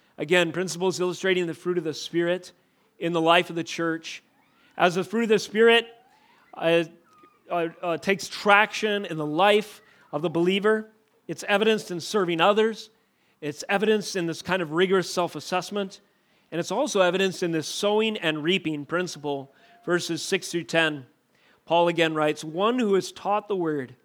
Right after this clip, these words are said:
must share all good things with the one who teaches.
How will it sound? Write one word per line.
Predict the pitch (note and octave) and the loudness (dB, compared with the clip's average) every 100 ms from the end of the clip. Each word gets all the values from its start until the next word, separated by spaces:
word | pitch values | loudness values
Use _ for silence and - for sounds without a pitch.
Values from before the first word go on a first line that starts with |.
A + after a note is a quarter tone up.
| _ _ _ _ - | _ _ _ _ -8
must | D#3+ F3+ | -4 -2
share | - G#3+ F3+ D#3+ | 0 2 2 0
all | E3+ G3 | 2 2
good | G3 G3+ D#3+ | 4 2 2
things | G#3 F#3 D#3+ E3+ - _ _ _ - | 0 0 -2 -8 -12 _ _ _ -10
with | D#3+ | -6
the | F#3+ | -2
one | E3 F3 E3 | 2 2 2
who | E3+ | -6
teaches. | - A3+ G#3 D3 B2 - | -4 -6 -6 -10 -12 -18